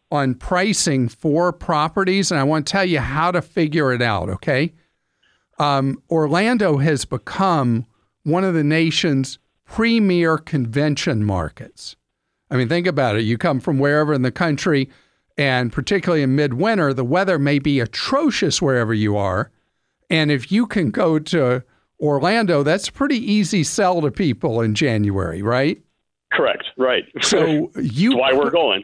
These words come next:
Speaker 2: <laughs>
Speaker 1: you could have a convention laying right on top of the dates in January you're looking at,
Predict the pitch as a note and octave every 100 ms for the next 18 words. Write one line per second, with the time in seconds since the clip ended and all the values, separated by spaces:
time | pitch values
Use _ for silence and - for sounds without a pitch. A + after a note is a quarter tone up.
0 | - - F3 E3+ - G#3+ C#4 B3 D#3+ F3+
1 | E3+ D3+ - C3+ A2+ D3+ A#3 G3 - A#2
2 | G2+ C3 _ _ _ - E3 D#3 C#3 A#2+
3 | C#3+ F3+ B3+ - F3 E3+ C#3 - E3+ E3+
4 | C3+ D3 B2 B2 D3 D3 - - C3 A2
5 | C#3+ C#3+ D3+ C#3 C3 A#2+ A2+ G#2+ A#2 D3
6 | - D#3 A#2+ A2 F#2+ G#2+